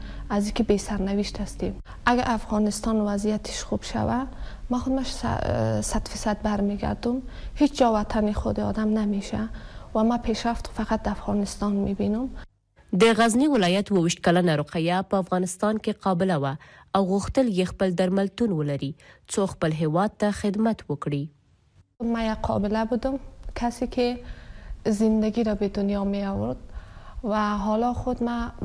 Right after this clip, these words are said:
Speaker 1: برای زنده ماندن می جنگم. و زمانی که،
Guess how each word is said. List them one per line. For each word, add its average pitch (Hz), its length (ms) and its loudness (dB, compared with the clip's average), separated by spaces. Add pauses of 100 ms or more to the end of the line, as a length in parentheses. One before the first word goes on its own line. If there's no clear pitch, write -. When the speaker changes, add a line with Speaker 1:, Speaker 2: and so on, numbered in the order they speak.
Speaker 1:
برای 214 320 0
زنده 202 320 -2
ماندن 202 440 0 (460)
می 208 160 2
جنگم. 196 500 -2 (160)
و 247 60 -2
زمانی 294 420 2
که، 269 540 0